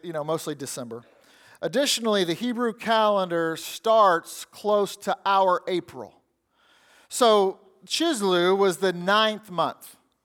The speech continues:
of the Hebrew calendar. It is the ninth month of the Hebrew calendar. And if you know anything about biblical numerology, you know that the number nine is connected to fruit bearing.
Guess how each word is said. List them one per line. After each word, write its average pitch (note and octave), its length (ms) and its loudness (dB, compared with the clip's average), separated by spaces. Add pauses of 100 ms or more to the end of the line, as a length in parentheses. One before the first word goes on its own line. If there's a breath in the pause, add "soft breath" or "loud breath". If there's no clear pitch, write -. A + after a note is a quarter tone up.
(640)
of E3 180 2
the D#3+ 120 -4
Hebrew D#3 320 -6
calendar. A#2+ 500 -8
It D3+ 60 -2
is C#3+ 100 -4
the D3 100 -12
ninth D3 220 -4
month A2+ 340 -16 (140)
of C#3+ 140 -8
the C#3 80 -14
Hebrew A2+ 240 -16
calendar. A#2 480 -16 (600 soft breath)
And F#3 80 -6
if F#3 120 -4
you A3 80 -6
know C4+ 160 6
anything G3+ 560 0 (480)
about F3 280 2
biblical G3 380 0
numerology, D3+ 760 -4
you F3+ 220 -10
know A3 320 2
that F#3 160 -4
the F3 80 -8
number G3+ 460 2
nine D#3 560 0
is E3 120 -6
connected F3 760 -4
to D3+ 80 -6
fruit E3 340 -10
bearing. G#2 360 -14